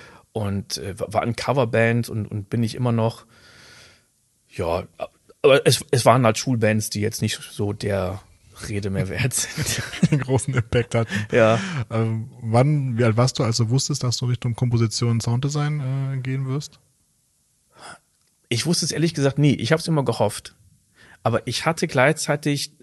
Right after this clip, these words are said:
Speaker 1: zwei Ängste. Die erste Angst, dass ich nicht davon leben kann.
Speaker 2: Hm.
Speaker 1: Und die zweite Angst war, dass ich es irgendwann nicht mehr geil finde. Dass man irgendwann so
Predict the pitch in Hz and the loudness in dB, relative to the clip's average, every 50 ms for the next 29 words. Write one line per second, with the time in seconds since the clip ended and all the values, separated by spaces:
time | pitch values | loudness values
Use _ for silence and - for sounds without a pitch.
0 | - - - - 135 151 170 - 135 156 175 175 - - 208 226 185 147 120 - | -8 -6 -4 0 2 2 2 2 2 0 0 0 0 -2 -2 -2 -2 -2 -2 0
1 | 123 143 - - 143 - 127 135 139 - - - 120 120 - - - 123 120 - | 0 0 -2 -2 -4 -2 -2 -2 -4 -4 -2 -4 -4 -4 -4 -8 -10 -12 -10 -10
2 | - - _ - - - 135 147 147 - 123 113 - 117 113 110 113 127 156 165 | -12 -14 _ -8 -4 -2 0 0 0 -2 -4 -2 -2 0 2 2 2 2 0 0
3 | - - 214 269 320 - - _ _ _ _ _ _ _ _ _ _ - - - | 0 0 0 -2 -2 -6 -14 _ _ _ _ _ _ _ _ _ _ -20 -20 -20
4 | - - - - - - - 120 117 113 110 104 123 123 120 120 123 123 123 120 | -20 -20 -20 -20 -20 -10 -4 -2 0 2 2 2 2 4 4 4 4 4 2 0
5 | - - - - - - _ - 117 113 113 110 107 - - - - 113 123 - | -2 -6 -14 -16 -16 -12 _ -2 0 0 0 0 -2 -4 -4 -4 -2 2 2 4
6 | 170 - - 175 139 - 123 127 127 - - - 117 117 131 151 - - - _ | 4 4 4 2 2 2 0 -2 -2 -4 -4 -2 -2 0 0 0 -2 -4 -10 _
7 | _ _ _ - 120 113 - - 107 - - 123 123 147 143 127 123 120 131 - | _ _ _ -10 -8 -6 -6 -6 -6 -6 -6 -4 -4 -2 -2 -2 0 -2 -2 -4
8 | - 104 95 92 107 127 131 247 262 - - - 87 87 85 98 107 113 - - | -4 -6 -6 -2 0 2 2 2 0 -6 -8 -8 -8 -6 -6 -6 -8 -8 -8 -8
9 | - - - 107 131 156 170 151 139 151 156 147 147 131 113 | -10 -8 -4 -4 -2 -2 -2 0 0 0 -2 -2 -2 -4 -4